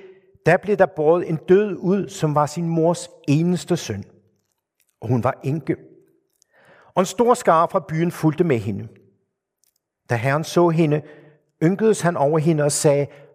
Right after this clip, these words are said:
"Græd ikke." Og han gik hen og rørte ved båren. Bærerne stod stille, og han sagde, "Unge mand, jeg siger dig, rejs dig op." Da satte den døde sig op og begyndte at tale,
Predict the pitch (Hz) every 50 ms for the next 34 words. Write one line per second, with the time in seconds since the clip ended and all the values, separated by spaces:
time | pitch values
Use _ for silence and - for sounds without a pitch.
0 | _ - - 107 104 156 190 190 156 127 123 170 165 - - - - - _ _
1 | _ _ _ _ _ _ _ _ _ _ - 170 180 156 185 - - 180 214 233
2 | 202 - - 123 117 104 135 151 175 170 - - 214 202 208 - 147 120 110 120
3 | 156 170 - - - - - _ _ _ _ _ _ _ _ _ _ - - -
4 | 151 143 147 175 180 151 - - 139 - - - 151 180 196 214 202 - - -
5 | - - _ _ _ - - 151 165 - - 170 170 170 160 - - - - -
6 | - 156 196 240 247 220 170 190 196 160 - - - - - _ _ _ _ _
7 | _ _ _ - 131 147 - - 208 226 202 170 160 156 - 151 180 196 - -
8 | 220 214 180 101 107 - - - - _ _ _ _ _ _ _ _ _ _ _
9 | _ _ _ _ _ _ _ _ _ _ _ _ - 160 196 185 - - 165 156
10 | 151 - 185 147 185 185 170 - - 185 180 208 226 233 226 - - 208 196 -
11 | - 156 156 170 - - - - - - _ _ _ _ _ _ _ _ _ _
12 | _ _ _ _ - - 127 131 143 131 139 127 110 127 139 139 - 123 104 95
13 | 98 101 104